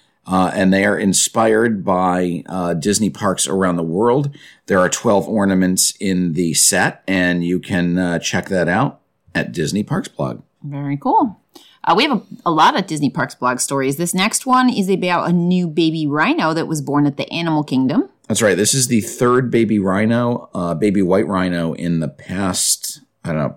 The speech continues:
Speaker 1: maybe past year. Uh, so what does that tell you? The rhinos have, were bored.
Speaker 2: Yeah, they've been,
Speaker 1: Uh,
Speaker 2: they've been busy.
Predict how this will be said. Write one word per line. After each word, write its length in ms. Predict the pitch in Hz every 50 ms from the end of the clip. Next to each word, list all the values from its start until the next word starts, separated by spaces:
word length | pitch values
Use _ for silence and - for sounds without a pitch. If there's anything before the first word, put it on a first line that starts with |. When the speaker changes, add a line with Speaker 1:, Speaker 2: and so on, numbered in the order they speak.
| -
Speaker 1:
maybe 200 | 85 90 78 71
past 400 | - - - 92 90 - - -
year. 380 | 90 92 98 117 131 160 175 - _ _ _ _ _ _ _ _ _ _ _ -
Uh, 220 | - 95 98 92
so 160 | - - 107
what 80 | 101 110
does 100 | 123 117
that 120 | 127 120 120
tell 180 | - 123 120
you? 340 | 127 120 123 113 95 78 - - _ _ _ _ _ _ _ _ _ _ _ _ _ _
The 100 | - 104
rhinos 580 | 92 87 90 95 95 110 110 113 117 113 104 -
have, 140 | 110 95 -
were 140 | 82 95
bored. 680 | 90 87 78 - 95 90 98 95 85 76 69 - - - -
Speaker 2:
Yeah, 240 | 170 170 160 151 143
they've 320 | 139 156 151 147 143 143
been, 200 | - 160 160 156
Speaker 1:
Uh, 20 |
Speaker 2:
they've 160 | 143 156 156 156
been 160 | 151 151 139
busy. 320 | 147 147 - 135 131 -